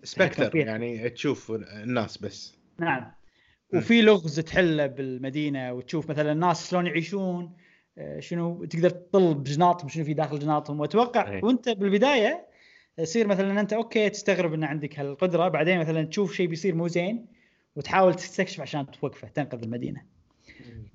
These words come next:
Speaker 2: آه، بتنزل بنهاية، لا، وين؟ بتنزل بسنة ألفين وعشرين، ما حددوا متى.
Speaker 1: حلو.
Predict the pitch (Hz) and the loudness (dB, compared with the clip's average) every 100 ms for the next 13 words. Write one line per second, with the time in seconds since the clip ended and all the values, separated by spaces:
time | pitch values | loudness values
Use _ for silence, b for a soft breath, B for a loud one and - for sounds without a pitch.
0 | _ 170 139 135 131 131 - 190 185 185 | _ -6 -2 -2 -2 -4 2 4 6 4
1 | 156 175 196 226 226 - 147 - - - | 4 4 6 6 2 0 -4 -4 -8 -10
2 | 131 143 - 185 196 190 233 - - 143 | -10 -12 -4 -2 2 2 2 -2 -8 -8
3 | - 202 208 190 175 135 127 170 175 147 | 0 2 2 2 2 2 0 0 2 0
4 | 156 147 147 156 123 240 | 0 0 0 0 0 0